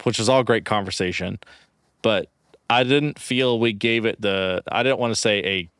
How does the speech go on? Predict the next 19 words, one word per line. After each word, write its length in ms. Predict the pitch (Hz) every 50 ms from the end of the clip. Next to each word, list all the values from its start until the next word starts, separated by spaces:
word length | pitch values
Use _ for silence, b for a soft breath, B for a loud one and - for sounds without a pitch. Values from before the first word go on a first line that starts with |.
| _ _ _ _ _ _ _ _ _ _ _ _ _ -
good 240 | 185 220 226 156
treatment. 420 | - - 113 95 - - 98 104 -
We 100 | 107 113
definitely 300 | 107 131 135 123 117 101
gave 160 | 104 113 104
it 60 | 101
a 40 | 98
good 140 | 95 104 85
treatment, 380 | - - 104 85 80 90 78
but 80 | - -
we 100 | 202 247
didn't 160 | 254 226 196
give 140 | 175 175 151
it 80 | 131 -
the 80 | 120
traditional 720 | 98 - - 123 98 90 117 113 - - 113 101 95 92
post-game 500 | - - 107 95 - - - 95 87 85
content 420 | - - 87 90 - - 92 - -
treatment. 460 | - - 82 - - 78 - -